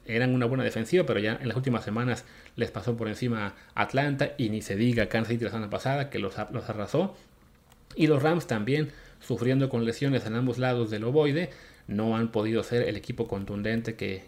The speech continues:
que se esperaba, ¿no? Yo creo que, este, los forty-niners tienen mejor equipo en general. Va a estar, este, de vuelta también Trent Williams en la,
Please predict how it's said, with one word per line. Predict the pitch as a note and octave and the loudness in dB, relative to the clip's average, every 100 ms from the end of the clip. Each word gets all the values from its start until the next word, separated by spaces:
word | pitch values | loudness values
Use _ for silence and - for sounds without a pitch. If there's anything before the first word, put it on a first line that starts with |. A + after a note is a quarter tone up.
| - | -12
que | - | -10
se | G#2 | -8
esperaba, | - G#2 G2 G#2+ | -6 -4 -2 -2
¿no? | D#3 - - - - - - A2+ | -4 -8 -20 -20 -20 -20 -14 0
Yo | A#2+ D3 | 4 4
creo | - E3 D#3 - | 6 8 6 4
que, | A#2 B2 E3 A#2+ | 2 0 0 -4
este, | G2+ - - - G2 G2 G2 G2 G2 - - | -6 -8 -10 -6 -4 -4 -4 -6 -8 -14 -12
los | G2 A2 - - - - | -6 -6 -6 -14 -20 -12
forty-niners | - B2+ B2 C3 B2+ A#2 A#2+ - - - | 2 4 6 4 4 2 0 -4 -12 2
tienen | C3 C3 A#2 G#2+ | 6 6 6 0
mejor | F#2+ - | 0 0
equipo | G#2+ - C3 - | 0 2 0 0
en | G#2 | -4
general. | A2+ A#2+ B2+ A#2+ D3+ - - - - | -2 2 4 4 2 -6 -20 -20 -10
Va | G2 G#2 | -4 0
a | G#2 | 0
estar, | G2 - G#2 G#2 | -4 -2 0 0
este, | G2+ F#2+ - G#2 | -2 -6 -10 -8
de | G2+ | -6
vuelta | G#2+ A2 G#2+ | -2 -2 -4
también | G#2+ G#2 A2 G#2+ - - - | -6 -4 -4 -4 -8 -18 -8
Trent | - A2+ A2 | 0 0 2
Williams | A#2+ A2 G2+ G#2 G#2 | 2 2 -2 -4 -8
en | G#2 | -6
la, | G2+ G2 | -8 -10